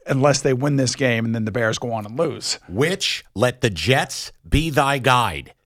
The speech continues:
Speaker 2: They had Trevor Lawrence in their pocket, and they decided to get frisky. "Look at me. We're gonna win game."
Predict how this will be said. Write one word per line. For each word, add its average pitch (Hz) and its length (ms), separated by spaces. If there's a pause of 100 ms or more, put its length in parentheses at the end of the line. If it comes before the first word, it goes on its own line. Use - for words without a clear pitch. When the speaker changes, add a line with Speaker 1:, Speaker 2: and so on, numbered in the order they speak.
Speaker 2:
They 120 160
had 147 420
Trevor 170 400
Lawrence 160 460
in 156 140
their 156 160
pocket, 143 580 (220)
and 123 180
they 165 140
decided 135 540
to 139 80
get 131 260
frisky. 156 720 (260)
"Look 285 260
at 294 140
me. 302 380
We're 226 160
gonna 262 140
win 240 200
game." 262 260